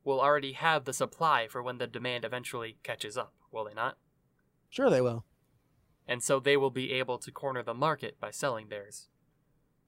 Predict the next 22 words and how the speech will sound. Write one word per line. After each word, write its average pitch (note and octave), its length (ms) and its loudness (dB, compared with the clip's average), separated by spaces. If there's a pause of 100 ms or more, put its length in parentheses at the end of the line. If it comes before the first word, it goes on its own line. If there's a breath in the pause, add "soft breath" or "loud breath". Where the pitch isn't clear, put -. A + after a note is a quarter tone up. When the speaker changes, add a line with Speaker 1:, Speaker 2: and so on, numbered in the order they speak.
Speaker 1:
at A#2 180 2
Speaker 2:
Yes. D3+ 80 6
Speaker 1:
whatever A2+ 320 2
price A2 320 0
they A2 120 -4
deem G#2 260 -12
Speaker 2:
The - 80 -8
Speaker 1:
seem C#3 140 2
fit. A2+ 100 -8
Speaker 2:
day D3+ 220 8
one C#3+ 300 2
market, C3+ 480 4 (480)
where D3 140 4
one D3 240 4
can C#3+ 200 -6
skim C3+ 640 -2 (400)
a C3+ 160 0
literal C#3+ 500 4
chaos C3 500 4
or A#2+ 60 -6
two B2 240 -2
above. G#2+ 520 -4